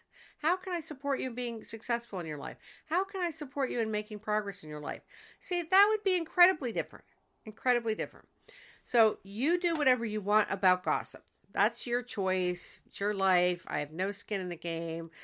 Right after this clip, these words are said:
I, I do know <laughs> you can, you can train people not to gossip, because I do know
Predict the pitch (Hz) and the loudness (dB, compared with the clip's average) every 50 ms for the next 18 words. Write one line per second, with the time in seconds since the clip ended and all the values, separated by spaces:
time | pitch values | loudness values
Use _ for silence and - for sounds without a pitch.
0 | - - - - - - - - 175 175 - - 175 170 165 - 214 226 240 233 | -18 -18 -18 -20 -18 -8 -4 -2 -2 -2 0 -2 -2 -2 -2 -2 -2 -2 0 0
1 | 226 202 196 202 - - - 247 185 - 220 220 - - 185 175 - - 226 233 | 2 2 2 0 -2 -4 -6 -8 -4 -2 -2 -2 -2 -2 -6 -10 -6 -2 0 0
2 | 302 359 349 - - 320 330 339 330 320 - 254 214 - - 196 185 190 185 - | 0 0 -4 -4 -4 -4 -2 -4 -4 -4 -4 -6 -4 -2 0 0 0 0 0 -2
3 | 175 170 170 - 180 - 214 220 214 208 - - - _ _ _ - - - - | -4 -4 -4 -4 -2 2 4 4 4 2 0 -8 -18 _ _ _ -20 -20 -20 -20
4 | _ - - - 185 170 156 160 160 170 160 180 196 226 277 277 240 185 170 160 | _ -20 -10 -6 -6 -4 -4 -4 -4 -4 -4 -4 -4 -2 -2 0 2 2 2 2
5 | 170 190 | 2 -2